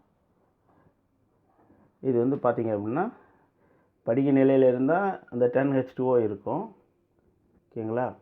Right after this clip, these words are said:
அதுவே, ஆ, பவுடர் மாதிரி இருந்துச்சுன்னா அந்த ஹெச் டூ ஓ மூலக்கூறுகள், நீர் மூலக்கூறுகள் இருக்காது.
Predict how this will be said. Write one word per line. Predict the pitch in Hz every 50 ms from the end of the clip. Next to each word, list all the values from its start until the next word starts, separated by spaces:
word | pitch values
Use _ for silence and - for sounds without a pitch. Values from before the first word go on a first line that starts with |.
| _ _ _ _ _ _ _ _ _ _ _ _ _ _ _ -
அதுவே, | 113 113 120 120 107 - 170 240 - - _ _ _ _ _ _ _ _ _ _ _ _ _ _ _ _ _ _ _ - - -
ஆ, | 113 110 110 107 107 107 107 104 104 104 98 98 -
பவுடர் | 131 131 143 156 147 151 143
மாதிரி | 131 135 139 143 135 127
இருந்துச்சுன்னா | 120 117 120 117 113 - 123 117
அந்த | 139 180 180 147 120
ஹெச் | 120 113 - - -
டூ | - 127
ஓ | 127 123
மூலக்கூறுகள், | 120 120 117 113 110 107 110 107 107 107
நீர் | 110 123 135 139 135
மூலக்கூறுகள் | 135 131 123 117 98 - 107 107 131 170 202 143
இருக்காது. | 131 107 101 - 117 107 101 95 90